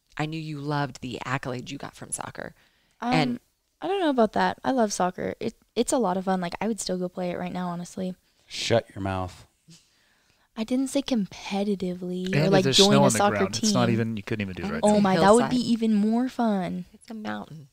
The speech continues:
Speaker 1: <laughs>
Speaker 2: Anyways, I don't
Speaker 3: There's no money in soccer. All the money is in jujitsu.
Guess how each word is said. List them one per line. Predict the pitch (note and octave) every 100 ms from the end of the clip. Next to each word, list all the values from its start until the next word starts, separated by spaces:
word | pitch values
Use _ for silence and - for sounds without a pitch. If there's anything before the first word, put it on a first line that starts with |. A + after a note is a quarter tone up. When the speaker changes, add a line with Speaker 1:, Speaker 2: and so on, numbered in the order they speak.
| -
Speaker 1:
<laughs> | - - - - - - _ _ _ _ _ _ _ _ _ _ _ _ _ _ _ -
Speaker 2:
Anyways, | G#3 D3+ - G#3+ - _ _ _
I | A3
don't |
Speaker 3:
There's | A2+ -
no | A#2
money | G2+ G2
in | F#2
soccer. | E2+ E2 E2+ E2+ -
All | G2
the | F#2+
money | F#2+ G2
is | F#2+ -
in | F2+
jujitsu. | E2+ E2 - F2+ - F2